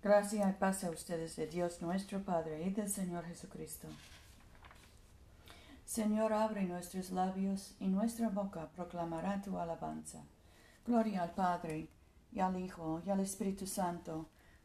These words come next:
como era en el principio, ahora y siempre, por los siglos de los siglos. Amén. Aleluya. La tierra es del Señor, pues Él la hizo. Vengan y adorémosle.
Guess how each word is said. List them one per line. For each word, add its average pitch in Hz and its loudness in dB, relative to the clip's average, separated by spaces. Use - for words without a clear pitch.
como 220 4
era 233 6
en 226 6
el 214 0
principio, 208 -2
ahora 170 2
y 202 -2
siempre, 190 -2
por 190 -2
los 190 -2
siglos 180 -4
de 175 -6
los 165 -4
siglos. 156 -6
Amén. 160 -2
Aleluya. 170 0
La 226 4
tierra 226 2
es 170 -6
del 175 2
Señor, 185 0
pues 214 -4
Él 208 2
la 202 2
hizo. 175 -2
Vengan 226 2
y 185 0
adorémosle. 170 -2